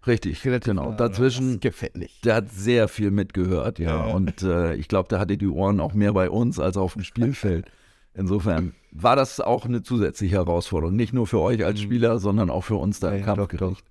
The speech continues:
Speaker 2: doch, doch, doch. Ich möchte bei einer Sache einhaken, die du eben noch einmal gesagt hast, dieses... Ähm, vor, also an das, an das, an dieses sportliche Mindset. Du hast eben gesagt, man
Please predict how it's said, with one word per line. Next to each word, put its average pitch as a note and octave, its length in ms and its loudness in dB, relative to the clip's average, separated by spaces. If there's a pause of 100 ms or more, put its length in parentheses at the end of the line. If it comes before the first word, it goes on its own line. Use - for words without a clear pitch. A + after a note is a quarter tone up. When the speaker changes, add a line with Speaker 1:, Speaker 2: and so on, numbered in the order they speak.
(140)
Speaker 2:
doch, G2+ 140 -2
doch, - 60 -18
doch. - 280 -6 (720)
Ich - 160 -6
möchte C#3 440 0
bei A2 220 0
einer C#3+ 260 0
Sache C3 240 -4
einhaken, A2 440 0
die G#2+ 80 -2
du A2+ 80 0
eben A2+ 340 -2
noch - 160 -8
einmal G#2 240 -2
gesagt G2+ 320 -4
hast, G2+ 260 -4
dieses... G#2 380 -2 (400)
Ähm, G2 560 0 (260)
vor, - 260 -2
also G2+ 240 0 (260)
an G2+ 260 -2
das, G2 240 -2
an G2 140 0
das, - 480 -6
an G#2+ 80 0
dieses G2+ 180 -4
sportliche G#2+ 420 0
Mindset. G2+ 480 -2 (280)
Du A2 80 -2
hast A#2 120 0
eben C3 140 0
gesagt, B2 400 -2 (340)
man G#2 440 2